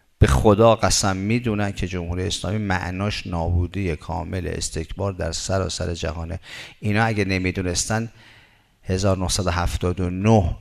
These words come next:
که ایران انقلاب کرد، هزار نهصد و هشتاد مردی که آینده را دید و بیرون نمیدادن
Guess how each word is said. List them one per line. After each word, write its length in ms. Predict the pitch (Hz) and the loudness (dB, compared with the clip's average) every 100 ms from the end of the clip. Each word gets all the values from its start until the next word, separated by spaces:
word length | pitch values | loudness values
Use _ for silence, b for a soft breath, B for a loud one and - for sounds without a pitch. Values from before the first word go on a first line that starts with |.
| - | -6
که 100 | - | -4
ایران 400 | - 85 90 90 | -2 0 0 0
انقلاب 440 | 90 87 90 90 - | -2 -2 2 4 4
کرد، 220 | 110 95 | 4 2
هزار 280 | 92 90 90 | 2 0 0
نهصد 220 | 87 92 | 0 0
و 60 | 82 | 0
هشتاد 540 | 92 90 - 110 110 | 0 0 0 0 2
مردی 360 | 92 87 90 85 | 2 2 0 -2
که 140 | 107 | -2
آینده 520 | 87 87 85 87 87 | 0 2 2 0 0
را 140 | 90 85 | 0 -2
دید 300 | - 110 117 | 0 4 4
و 60 | |
بیرون 360 | 110 90 98 110 | 6 4 2 2
نمیدادن 680 | 120 117 85 78 80 85 | 2 2 0 -2 -2 -4